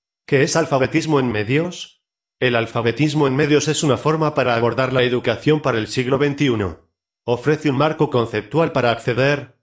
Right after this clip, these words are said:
analizar, evaluar y crear mensajes en una variedad de formas desde impresas pasando por videos hasta internet.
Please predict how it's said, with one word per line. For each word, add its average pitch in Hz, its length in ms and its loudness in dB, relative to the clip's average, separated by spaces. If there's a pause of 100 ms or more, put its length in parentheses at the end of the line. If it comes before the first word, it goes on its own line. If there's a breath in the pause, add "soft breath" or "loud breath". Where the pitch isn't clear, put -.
analizar, 127 880 -2
evaluar 131 460 0
y 147 60 2
crear 143 320 0
mensajes 151 560 0
en 131 80 2
una 143 180 2
variedad 123 400 2
de 127 140 0
formas 139 360 0
desde 113 260 0
impresas 135 500 -2
pasando 131 500 -2
por 123 140 -2
videos 135 380 0
hasta 127 260 -2
internet. 98 580 -4